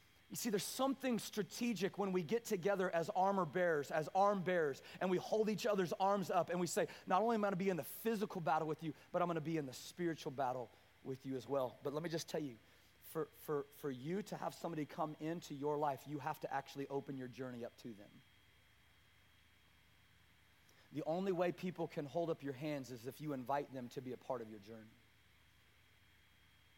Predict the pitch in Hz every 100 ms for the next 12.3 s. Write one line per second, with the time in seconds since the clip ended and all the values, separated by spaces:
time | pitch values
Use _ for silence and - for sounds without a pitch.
0 | - - - - - - - - - -
1 | - - - - - - - - - -
2 | - - - - - - 139 151 170 -
3 | 156 151 185 170 160 127 147 - 160 180
4 | 170 147 156 120 147 151 135 147 139 -
5 | 143 131 127 123 147 151 139 143 143 143
6 | 143 - 151 143 143 135 151 143 147 139
7 | 151 147 139 - - - - - - -
8 | - - - - - - - - 139 147
9 | 156 165 165 - - 151 139 147 - 156
10 | 156 147 156 - 147 151 156 143 143 139
11 | 143 135 139 139 - 160 165 156 151 151
12 | 143 143 135